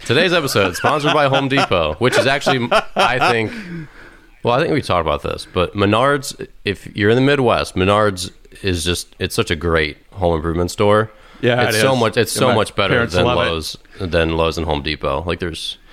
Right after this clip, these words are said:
Speaker 1: I won't get into it, but
Speaker 2: Yeah.
Speaker 1: Menards, s-, close, close to my heart.
Speaker 2: <laughs>
Speaker 1: Anyway.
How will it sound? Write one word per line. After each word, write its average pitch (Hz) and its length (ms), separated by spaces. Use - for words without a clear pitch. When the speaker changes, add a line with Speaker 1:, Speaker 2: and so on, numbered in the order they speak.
Speaker 1:
I 110 140
won't 101 220
get 82 120
into 76 260
it, 65 60
but 80 180
Speaker 2:
Yeah. 104 80
Speaker 1:
Menards, 92 560
s-, - 100
close, - 340
close 98 320
to 95 80
my 85 100
heart. 76 360
Speaker 2:
<laughs> - 100
Speaker 1:
Anyway. 87 320